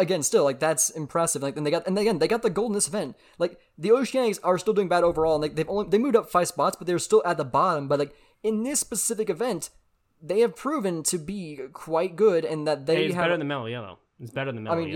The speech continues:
Speaker 2: Yellow.
Speaker 1: well, yeah, well, definitely. Although Mellow Yellow, like, they did do good this event. Like, they got, they got a sixth,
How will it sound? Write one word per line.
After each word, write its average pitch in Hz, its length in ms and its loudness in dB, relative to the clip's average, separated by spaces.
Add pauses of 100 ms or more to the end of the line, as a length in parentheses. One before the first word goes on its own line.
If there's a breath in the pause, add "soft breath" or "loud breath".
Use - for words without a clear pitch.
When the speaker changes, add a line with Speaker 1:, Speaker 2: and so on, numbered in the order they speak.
(100)
Speaker 2:
Yellow. - 100 -4
Speaker 1:
well, 175 200 -10 (200 soft breath)
yeah, 202 480 0
well, 196 120 -14 (560)
definitely. 165 480 0
Although 190 140 6
Mellow 311 200 4
Yellow, 285 200 4
like, 202 180 -2
they 202 100 -2
did 339 160 -4
do 330 140 0
good 277 240 -4
this 175 200 -2
event. 151 160 -6
Like, 156 100 -2
they - 80 -4
got, 196 240 2
they 180 80 -2
got 180 160 0
a 156 240 0
sixth, - 680 -2